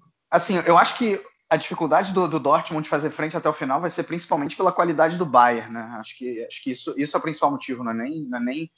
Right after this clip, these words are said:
a, a qualidade do Favre. E eu queria até, é, aproveitar esse momento pra falar sobre isso, porque eu acho que eu sou um dos poucos, pelo menos aí no, no, no Brasil, né, que, assim, que eu, eu não corneto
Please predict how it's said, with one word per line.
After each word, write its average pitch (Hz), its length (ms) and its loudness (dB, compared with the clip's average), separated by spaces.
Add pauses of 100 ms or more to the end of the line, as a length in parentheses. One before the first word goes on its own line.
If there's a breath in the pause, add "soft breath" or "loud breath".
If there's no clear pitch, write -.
(320)
a, 131 140 8
a 143 40 4
qualidade 143 440 4
do - 80 -4
Favre. 160 500 4
E 196 60 -4
eu 190 80 2
queria 214 240 0
até, 220 580 2
é, 151 180 0
aproveitar 147 460 0
esse 160 160 -4
momento 151 300 -2
pra 175 140 4
falar 151 380 6
sobre 151 280 -4
isso, 131 300 -6 (520)
porque 147 220 -2
eu 151 40 6
acho 170 120 2
que - 60 -2
eu 160 80 0
sou 180 500 4
um 165 80 -2
dos 160 180 -4
poucos, 165 920 0
pelo 135 180 0
menos 131 480 -2
aí 123 240 -2
no, 120 160 -10
no, 117 200 -10
no 117 100 -12
Brasil, 113 540 -2
né, 123 200 -8
que, - 300 -10 (500)
assim, 170 300 2
que 170 80 2
eu, 190 140 6
eu 196 80 6
não 226 240 4 (160)
corneto 202 640 2